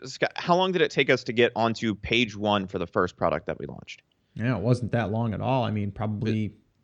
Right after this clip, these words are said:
Speaker 2: I don't know, a week and a half?
Speaker 1: W-, yeah, I was gonna say seven to ten days,
Speaker 2: Yeah.
Speaker 1: right? In a highly competitive market at that point with that product,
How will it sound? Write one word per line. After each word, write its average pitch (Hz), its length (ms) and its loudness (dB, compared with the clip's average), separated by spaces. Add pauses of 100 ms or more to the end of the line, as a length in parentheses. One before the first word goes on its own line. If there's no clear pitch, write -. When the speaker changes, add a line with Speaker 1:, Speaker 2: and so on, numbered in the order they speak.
(120)
Speaker 2:
I - 40 -6
don't 110 100 -2
know, 101 120 -2
a - 20 -2
week 123 280 0
and 110 80 0
a 101 40 -4
half? 120 380 -4 (340)
Speaker 1:
W-, 107 160 -2
yeah, 120 240 6
I - 20 8
was 120 100 6
gonna 139 140 4
say 113 140 4
seven 156 320 2
to 151 60 0
ten 135 320 -6
days, 98 440 -8
Speaker 2:
Yeah. 131 160 0
Speaker 1:
right? 101 260 -4
In 123 100 2
a 113 60 4
highly 135 360 -2
competitive 110 600 -2
market 101 480 -6 (320)
at 101 160 -2
that 107 240 2
point 98 400 -6
with 107 200 -2
that 104 220 0
product, 87 600 0